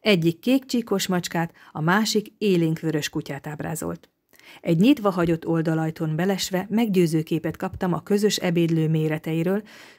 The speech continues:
s a túlhajtott bátorság, amely addig eltöltött,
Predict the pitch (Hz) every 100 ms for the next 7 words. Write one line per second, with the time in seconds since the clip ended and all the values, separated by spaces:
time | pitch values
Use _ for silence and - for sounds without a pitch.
0 | _ - - 175 233 240 214 196 180 165
1 | 160 156 - 170 - 190 202 - 175 147
2 | - 175 156 - 233 233 190 175 165 -